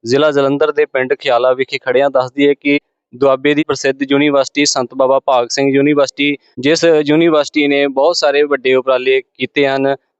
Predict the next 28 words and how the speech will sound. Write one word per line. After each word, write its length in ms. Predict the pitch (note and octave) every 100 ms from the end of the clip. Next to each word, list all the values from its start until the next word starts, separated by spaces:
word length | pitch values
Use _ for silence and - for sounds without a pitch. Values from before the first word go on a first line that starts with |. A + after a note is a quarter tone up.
| -
ਬੱਚਿਆਂ 400 | B2 - D3+ C#3+
ਨੂੰ 220 | D3 D3+
ਪੜ੍ਹਾਈ 280 | C#3 D3+ C3+
ਦੇ 120 | C3+
ਖੇਤਰ 320 | C#3 C#3 - C3+
ਦੇ 180 | C#3
ਵਿੱਚ 200 | C#3 C3+
ਵੱਡਾ 300 | C#3 C3 B2
ਉਪਰਾਲਾ 420 | B2+ - B2 C3 C3
ਕਰੀ 260 | C3+ C3+
ਹੈ 60 | C#3
ਯੂਨੀਵਰਸਿਟੀ। 640 | C3+ C#3 C3+ B2+ - E3+
ਇਸ 140 | E3
ਯੂਨੀਵਰਸਿਟੀ 500 | D#3 E3+ F#3 E3+ -
ਵੱਲੋਂ 280 | D3+ D3+ D3+
ਅੱਜ 140 | C#3+ D3
ਇੱਕ 160 | -
ਹੋਰ 220 | D3+ D#3
ਬਹੁਤ 240 | D#3 D3+ D#3+
ਵੱਡਾ 240 | D3 C3+
ਉਪਰਾਲਾ 380 | C3 C3 B2+ C3+
ਕੀਤਾ 340 | C3+ B2+ C3
ਜਾ 160 | C3 A#2+
ਰਿਹਾ 160 | C3 C#3+
ਹੈ। 80 | - _ _ -
ਦੱਸ 240 | B2 C3 C3
ਦਈਏ 180 | D3 D3
ਕਿ 340 | D#3 D#3+